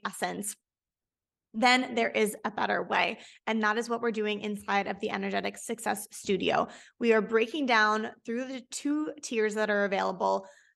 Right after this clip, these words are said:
how you move through to set up your energetic success code. We do it from the perspective of the masculine and feminine energies in order to really incorporate these elements of you back into who you are holistically.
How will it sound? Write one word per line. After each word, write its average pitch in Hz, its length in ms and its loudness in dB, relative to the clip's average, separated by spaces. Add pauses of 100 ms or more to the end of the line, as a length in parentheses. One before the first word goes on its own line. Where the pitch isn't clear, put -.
(200)
how 240 180 4
you 277 200 -2
move 233 380 -2
through 214 200 -4
to 208 100 -8
set 214 280 -2
up 220 160 -2
your 208 240 0
energetic 202 460 -2
success - 400 -6
code. 247 380 2
We 233 120 2
do 226 280 2
it 254 180 2
from 226 220 2
the 220 60 -4
perspective 220 580 -6
of 214 240 2
the 233 60 0
masculine 208 520 -2
and 208 100 -2
feminine 202 440 -4
energies 277 580 -2 (460)
in 247 240 0
order 240 300 6
to 254 280 -2
really 220 420 2
incorporate 214 640 -4
these 208 240 -4 (160)
elements 247 480 0
of 208 100 0
you 202 440 0
back 226 320 -2
into 226 280 -4
who 220 140 -4
you 202 220 0
are 202 180 6
holistically. - 680 -6